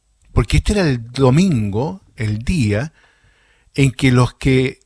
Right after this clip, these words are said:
habían sido bautizados en la vigilia pascual, ese día, ocho días más tarde, se quitaban su túnica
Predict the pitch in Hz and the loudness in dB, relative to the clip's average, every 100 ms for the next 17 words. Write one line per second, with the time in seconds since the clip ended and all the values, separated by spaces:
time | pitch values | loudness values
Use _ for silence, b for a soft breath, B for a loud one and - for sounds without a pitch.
0 | _ 131 131 190 202 - 190 165 117 135 | _ 0 0 2 -2 -2 0 0 2 0
1 | 131 - - - 196 151 104 98 - - | 0 -2 -4 -2 0 0 0 -4 -8 -6
2 | 117 113 110 107 175 160 127 117 - 202 | -4 -2 -2 -2 -4 -4 -4 -8 -4 -4
3 | 233 _ _ _ _ _ _ _ _ _ | -4 _ _ _ _ _ _ _ _ _
4 | _ _ - 147 - 151 175 190 - _ | _ _ -8 -4 -2 -2 -2 -4 -8 _
5 | _ _ - 127 - 135 147 127 123 - | _ _ -8 -6 0 0 2 0 -2 -4
6 | 175 170 170 190 _ _ _ _ _ _ | -4 -4 -6 -12 _ _ _ _ _ _
7 | _ - 135 113 120 131 131 135 139 - | _ -6 -4 -2 -2 2 4 2 0 -6
8 | - _ _ _ _ _ - - 120 - | -16 _ _ _ _ _ -8 -2 -2 2
9 | 131 127 123 127 127 | 2 4 0 -4 -6